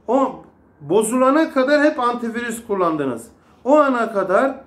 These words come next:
motora hiç su koyulmadı, sadece antifriz koyuldu. Arıza giderildi, ya paranız yeterli değildi, o an ya da yaz ayındaydınız, havalar sıcak, nasıl olsa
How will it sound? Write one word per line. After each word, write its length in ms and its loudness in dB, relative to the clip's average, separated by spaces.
motora 560 0
hiç 180 2
su 220 -8
koyulmadı, 840 0
sadece 540 0
antifriz 580 -2
koyuldu. 540 -4
Arıza 460 2
giderildi, 1000 0
ya 240 2
paranız 540 2
yeterli 540 0
değildi, 760 0
o 140 2
an 380 2
ya 260 0
da 360 -2
yaz 300 2
ayındaydınız, 1000 0
havalar 460 2
sıcak, 500 -4
nasıl 380 0
olsa 640 0